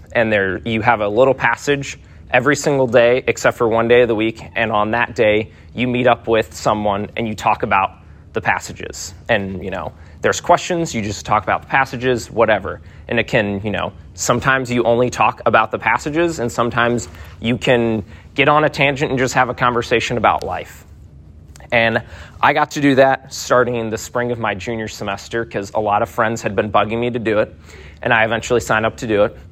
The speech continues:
And part of this is you have to pick someone to journey with for the six weeks. And, you know, it's kind of a tough thing, because you could pick a total stranger, you could pick your best friend, you could pick someone you kinda know.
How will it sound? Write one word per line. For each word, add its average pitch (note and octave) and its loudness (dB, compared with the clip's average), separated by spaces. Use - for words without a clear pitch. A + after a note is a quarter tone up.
And A#2 0
part D3 2
of B2+ -4
this B2+ 0
is A2+ -4
you A#2 -2
have G#2+ 0
to A2 -4
pick - -6
someone A2 0
to G#2 -4
journey A2 -2
with G2+ -4
for G#2 -2
the G2 -8
six - -8
weeks. - -12
And, G#2 0
you A2 -2
know, G#2+ 4
it's B2+ 0
kind C#3 2
of C3 -4
a B2+ -2
tough - 0
thing, D3+ 2
because A2+ -2
you A2 -6
could G#2 -4
pick B2 0
a G#2+ 0
total G2 -2
stranger, C#3+ -2
you A#2 -2
could F#2 -8
pick A#2+ -4
your G#2+ -4
best F#2 -2
friend, C3+ 0
you A2 -4
could F#2 -10
pick G#2 -4
someone G2+ -6
you - -16
kinda G#2 -2
know. C#3+ 0